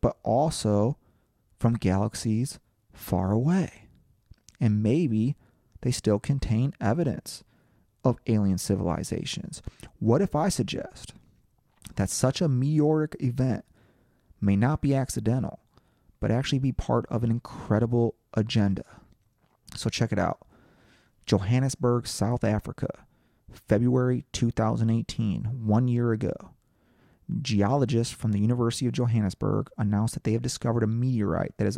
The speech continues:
unlike any known to man. According to them, the meteorite referred to as the Hypatia stone did not come from the asteroid belt or from anywhere inside our solar system for that matter.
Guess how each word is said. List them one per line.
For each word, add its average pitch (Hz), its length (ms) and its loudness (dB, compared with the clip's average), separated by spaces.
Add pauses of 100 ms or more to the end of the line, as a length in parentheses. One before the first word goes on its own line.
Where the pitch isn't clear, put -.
unlike 110 440 0 (680)
any 113 480 4 (200)
known 104 540 2 (180)
to 101 140 0
man. 95 400 0 (880)
According 107 460 0
to 95 120 -2
them, 135 520 0 (580)
the 107 100 2
meteorite 107 720 2
referred 104 440 0
to 113 340 0
as 107 400 0 (540)
the - 80 0
Hypatia 143 720 0
stone 95 520 -2 (460)
did 107 120 0
not 143 220 0 (100)
come 135 460 0
from 101 160 0
the 95 80 0
asteroid - 380 -4
belt - 240 -8 (800)
or 165 200 4
from - 200 0
anywhere 165 360 2
inside 156 220 -2
our 135 120 0
solar 127 280 -2
system - 340 -10
for - 120 -8
that - 160 -6
matter. - 340 -10